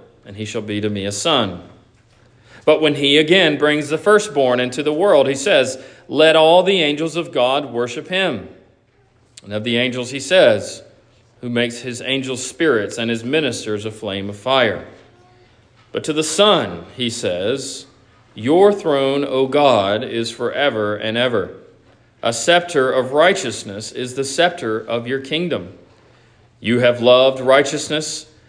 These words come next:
and hated lawlessness. Therefore God, your God,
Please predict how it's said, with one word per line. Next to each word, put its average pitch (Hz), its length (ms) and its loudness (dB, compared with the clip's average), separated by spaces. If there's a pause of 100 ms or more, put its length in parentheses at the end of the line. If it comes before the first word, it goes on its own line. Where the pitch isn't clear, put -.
and 151 200 -4
hated 139 460 2
lawlessness. 127 800 0
Therefore 131 720 0
God, 113 640 0
your 135 380 0
God, 110 600 -4